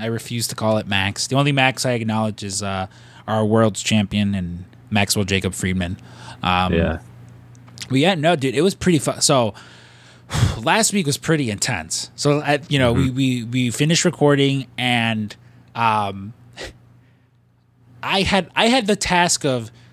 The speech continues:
Speaker 1: try and finish, uh, Double or Nothing, Succession, and Barry if you can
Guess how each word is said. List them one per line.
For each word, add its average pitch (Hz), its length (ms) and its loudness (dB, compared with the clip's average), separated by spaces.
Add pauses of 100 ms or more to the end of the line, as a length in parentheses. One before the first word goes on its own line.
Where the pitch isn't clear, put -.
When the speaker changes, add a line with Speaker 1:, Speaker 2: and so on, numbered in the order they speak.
Speaker 1:
try 196 320 2
and 247 220 4
finish, 190 640 2 (520)
uh, 131 240 2
Double 139 360 0
or 185 120 4
Nothing, 113 540 2 (1400)
Succession, 139 1120 0 (420)
and 139 240 -2
Barry 202 340 4
if 190 140 2
you 170 100 2
can 120 520 0